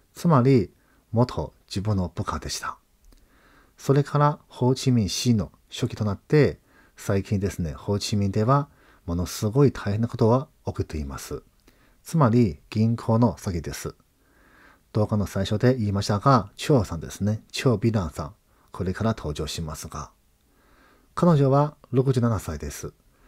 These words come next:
不動産開発業、飲食事業、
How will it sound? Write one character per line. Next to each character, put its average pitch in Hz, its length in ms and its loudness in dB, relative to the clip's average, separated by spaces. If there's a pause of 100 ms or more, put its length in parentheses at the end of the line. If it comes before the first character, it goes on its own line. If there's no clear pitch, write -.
(260)
不 - 220 -4
動 123 180 2
産 123 360 0
開 - 200 -2
発 117 300 -4
業、 90 300 -4 (520)
飲 113 180 2
食 113 480 -2 (180)
事 117 180 -2
業、 87 220 -2